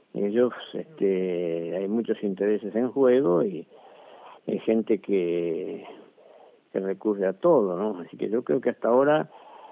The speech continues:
eh, me parece que hemos soslayado los peligros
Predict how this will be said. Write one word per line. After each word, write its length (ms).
eh, 380
me 140
parece 440
que 360
hemos 260
soslayado 640
los 160
peligros 500